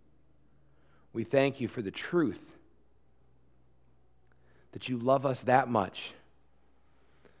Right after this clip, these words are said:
God, we ask you to help us as we try to live out the gospel daily. Um,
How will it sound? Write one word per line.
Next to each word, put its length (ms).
God, 160
we 160
ask 220
you 60
to 80
help 260
us 140
as 100
we 80
try 200
to 80
live 260
out 160
the 80
gospel 400
daily. 460
Um, 220